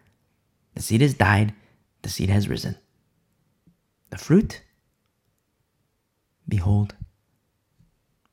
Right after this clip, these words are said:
the fruit. Praise be to the Lord. The same mindset. Same mindset for the warrior.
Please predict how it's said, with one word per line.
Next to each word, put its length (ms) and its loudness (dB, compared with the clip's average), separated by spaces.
the 60 -8
fruit. 440 -4
Praise 220 -8
be 160 -8
to 200 -18
the 60 -12
Lord. 280 -2
The 180 -8
same 460 0
mindset. 640 -2
Same 480 0
mindset 480 -2
for 220 -2
the 100 0
warrior. 480 -4